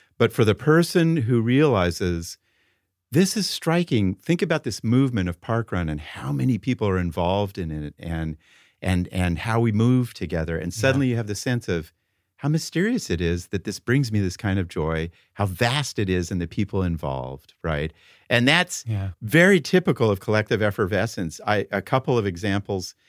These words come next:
Speaker 1: um, that have come to me in doing this work. One is singing together. There are all these singing groups out there.
Speaker 2: Yeah.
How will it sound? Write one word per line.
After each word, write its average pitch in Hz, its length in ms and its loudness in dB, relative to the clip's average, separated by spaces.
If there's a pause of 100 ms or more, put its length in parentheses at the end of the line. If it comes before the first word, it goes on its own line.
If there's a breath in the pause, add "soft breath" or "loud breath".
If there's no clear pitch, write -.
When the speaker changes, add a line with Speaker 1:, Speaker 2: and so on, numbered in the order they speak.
(420 soft breath)
Speaker 1:
um, 90 560 2
that 98 280 0 (100)
have 90 360 -4 (280)
come 240 280 2
to - 140 -2
me 78 520 -6
in 98 160 -6
doing 104 260 -2
this 87 160 -6
work. 90 220 -4 (320 soft breath)
One 151 240 4
is 110 180 2
singing 139 540 2
together. 165 560 -2
There 110 100 2
are 110 60 4
all 113 120 2
these 98 200 -4
singing 135 400 0
groups 175 320 -2
out 165 160 0
there. 202 240 0 (140 soft breath)
Speaker 2:
Yeah. 131 340 -4